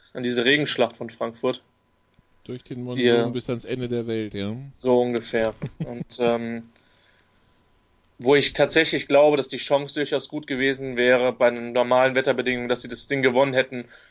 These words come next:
Speaker 1: und letztes Jahr auch eine realistische Chance auf den German Bowl hatten. Soweit sehe ich die Mannschaft nicht, weil sie defensiv nicht so gut sind. Aber für eine Überraschung können die auf alle Fälle sorgen und vielleicht, wie gesagt, wenn sie jetzt Dresden schlagen,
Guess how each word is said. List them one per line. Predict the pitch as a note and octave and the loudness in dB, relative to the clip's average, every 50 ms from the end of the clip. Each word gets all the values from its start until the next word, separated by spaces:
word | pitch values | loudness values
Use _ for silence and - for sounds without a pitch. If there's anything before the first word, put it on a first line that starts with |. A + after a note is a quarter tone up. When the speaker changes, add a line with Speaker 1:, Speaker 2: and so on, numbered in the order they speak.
| _ _ _ | _ _ _
Speaker 1:
und | - B2 | -4 0
letztes | B2 C#3 C#3 - D3 B2+ - | 2 2 0 0 -2 0 2
Jahr | C3+ B2+ | 2 4
auch | B2+ | 2
eine | B2+ B2 | 2 0
realistische | A#2+ B2 B2 C#3+ C#3+ - C3+ B2 A2+ | 2 2 2 2 0 -2 -4 -8 -8
Chance | - - C3+ C3 C3+ - C3 | -6 -4 -4 -4 -2 -2 -6
auf | A#2 - | -6 -6
den | A#2+ | -4
German | G#2+ A#2+ C3+ C#3 B2 G#2+ | 0 2 2 2 2 0
Bowl | A2 A2 A2 | -2 -4 -2
hatten. | B2+ - - A#2+ | -4 -6 -8 -6
Soweit | A2+ C3 B2+ C3+ C#3 C3+ | -2 2 4 4 4 4
sehe | - C#3 C3+ | 2 -2 -2
ich | C3+ | -2
die | - B2+ | -2 -6
Mannschaft | A#2+ B2+ C3+ - B2 A2+ C3+ | -6 -6 -6 -8 -10 -10 -8
nicht, | C#3 - - | -6 -2 0
weil | D3+ B2+ A2+ | 0 0 0
sie | A2+ A2 | -2 -4
defensiv | C3 C#3 D3+ D3+ C#3+ D3 D3+ D3 | -6 -4 -4 -4 -4 -4 -4 -4
nicht | D3+ D3+ C#3+ | -6 -6 -6
so | - D3+ D3 | -4 -6 -6
gut | D3+ D3+ D3+ | -6 -8 -8
sind. | D#3+ D#3 D#3+ - _ _ _ _ _ _ _ _ _ _ _ _ _ _ _ _ _ | -10 -12 -12 -14 _ _ _ _ _ _ _ _ _ _ _ _ _ _ _ _ _
Aber | - A#2+ A#2+ A#2+ A#2+ B2 A#2+ A#2+ A#2+ A#2 | 0 2 4 6 6 6 6 6 4 2
für | - - | -2 -4
eine | B2+ B2+ | -2 0
Überraschung | B2+ A#2+ A#2+ A#2 B2+ C3 - - C#3+ - | 0 2 4 4 4 2 0 -2 -6 -6
können | - C#3+ C3+ | -4 -4 -2
die | B2+ A#2+ | 0 0
auf | A#2+ B2 - | 0 0 0
alle | - B2 B2+ B2 | 0 0 0 0
Fälle | - - C3 C#3+ D3 | 0 0 2 2 2
sorgen | C#3+ D3+ D3 D3 D3+ | 4 2 2 2 0
und | C#3+ - | -6 -4
vielleicht, | - C#3+ C#3 C#3+ C#3+ - - - - - | 2 2 4 4 2 0 -6 -16 -18 -14
wie | B2+ C3 | -10 -6
gesagt, | C#3 C3+ B2 C#3 D#3 D3+ - | -4 -2 0 0 0 0 -2
wenn | C3+ B2+ | -8 -6
sie | A#2 B2+ | -2 -2
jetzt | C3 B2 - - | -2 -2 -2 -2
Dresden | B2+ C#3 E3+ F3+ - F3 - | 0 0 0 -2 -4 -10 -12
schlagen, | - - C3 B2+ C3 D3 E3+ F#3 | -6 -2 0 0 0 0 -2 -8